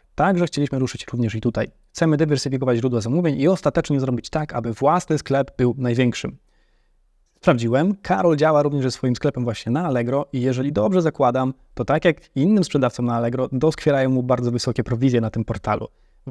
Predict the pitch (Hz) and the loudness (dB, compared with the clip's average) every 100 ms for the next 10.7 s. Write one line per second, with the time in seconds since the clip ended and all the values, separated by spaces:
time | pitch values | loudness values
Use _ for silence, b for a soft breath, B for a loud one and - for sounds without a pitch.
0 | 123 _ - 143 185 170 175 170 170 175 | -18 _ 0 2 2 2 4 4 2 0
1 | - 151 143 - 151 143 - 123 127 131 | 0 0 0 0 -4 -2 0 0 0 -2
2 | 127 127 120 127 123 120 - 120 120 - | -2 -2 -2 0 0 0 -2 -2 -4 0
3 | 156 156 143 135 - 143 135 131 120 135 | 2 4 2 -2 -4 -2 0 0 -2 -2
4 | 135 147 135 - - 127 - 127 120 120 | 0 0 0 -2 0 -2 -2 -2 -2 0
5 | 120 - - 123 - 180 151 131 135 131 | -2 -2 -4 -4 0 0 0 0 0 0
6 | 127 127 123 123 123 117 117 113 113 113 | 0 0 -4 -2 -4 -4 -2 -2 0 -2
7 | - - 110 - - _ _ _ _ _ | -4 -2 -4 -4 -12 _ _ _ _ _
8 | _ _ _ _ - 143 - 123 113 110 | _ _ _ _ 0 0 2 0 0 -4
9 | - 123 135 127 120 123 127 - - 151 | -6 -4 -2 0 -2 -2 -4 -6 -2 0
10 | - 156 160 156 143 127 | 2 0 2 0 0 -2